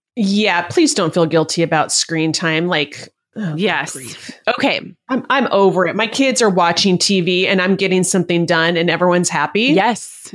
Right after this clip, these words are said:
Speaker 2: exactly.
Speaker 1: Their life is awesome.
Speaker 2: Exactly. Okay. So before, um, we dive into yours, I do just wanna give a, a s-, like, a picture of how Dave and I work. And Dave and I are a little bit different where we're both full-time at home. He is a part-time,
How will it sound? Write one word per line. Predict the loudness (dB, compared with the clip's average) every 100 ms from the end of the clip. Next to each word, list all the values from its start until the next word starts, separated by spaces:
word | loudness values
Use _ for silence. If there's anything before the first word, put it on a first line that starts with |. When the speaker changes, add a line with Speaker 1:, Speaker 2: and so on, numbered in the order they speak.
| -4
Speaker 2:
exactly. | 0 2 0 -2 -2 0 0
Speaker 1:
Their | -2 -6 -8
life | -4
is | -2
awesome. | 2
Speaker 2:
Exactly. | 2 0 -2 -4 -6 -14 -12 -12 -12 -14 -4
Okay. | -2 2 2
So | 0 -2 2 4 4 4 0 -4 _ -2
before, | -2 -2 0 4 6 6 4 0 -2
um, | 0 2 2 2
we | 4 4
dive | 4 2 2
into | 2 2
yours, | 2 2 2
I | 2
do | 2 2
just | 2 0
wanna | 0 2
give | 2 2 2
a, | 2 0 -2 0
a | 2 2
s-, | -2 -12 -14 -10 -2
like, | 0 2
a | 0 -2 -2
picture | 0 2 2 2
of | 2
how | 0 0
Dave | 2 2
and | 2 0
I | 2 2 0 0
work. | 0 2 2
And | 2 2
Dave | 2
and | 2
I | 2
are |
a | 2
little | 2 0
bit | 0 0
different | -2 0 0 0
where | 2 4 4 2 -4 -16 -2
we're | 2 2
both | 2 0 0 -2
full-time | -2 0 0 -2 2 0
at | 0
home. | 2 4 4 4
He | 4
is | 4
a | 2
part-time, | 0 -2 0 2 2 2